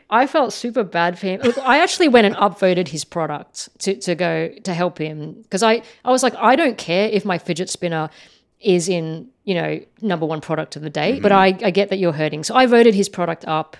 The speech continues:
Speaker 1: In the end, fidget spinner still beat it. But I sent him a message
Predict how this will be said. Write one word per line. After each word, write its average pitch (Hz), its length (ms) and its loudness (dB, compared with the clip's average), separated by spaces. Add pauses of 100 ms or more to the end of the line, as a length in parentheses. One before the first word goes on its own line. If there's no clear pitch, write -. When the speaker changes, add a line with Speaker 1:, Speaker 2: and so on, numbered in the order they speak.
(120)
Speaker 1:
In 254 140 4
the 226 180 6
end, 175 460 0
fidget 233 380 -2
spinner 254 260 0
still 226 240 -2
beat 165 240 -2
it. 294 300 0 (400)
But 240 100 6
I 262 80 10
sent 320 240 2
him 294 160 4
a 262 80 6
message 175 640 0